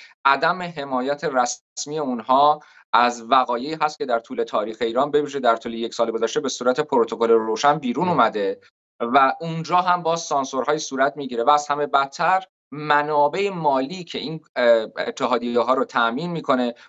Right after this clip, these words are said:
Speaker 1: و در جایی که به نفعشونه، از این منابع بهره می‌برن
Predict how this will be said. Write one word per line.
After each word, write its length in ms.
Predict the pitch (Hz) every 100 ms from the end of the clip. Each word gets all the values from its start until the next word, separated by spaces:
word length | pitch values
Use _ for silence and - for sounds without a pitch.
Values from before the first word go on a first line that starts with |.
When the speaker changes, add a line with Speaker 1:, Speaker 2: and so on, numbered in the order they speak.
| -
Speaker 1:
و 60 |
در 140 | 127 135
جایی 260 | 139 165
که 80 | 165
به 120 | 127
نفعشونه، 680 | 131 151 - 131 - 104 87 _ _ -
از 120 | 127
این 100 | 160
منابع 320 | 139 127 131
بهره 320 | 120 117 123
می‌برن 560 | 160 175 151 139 135 131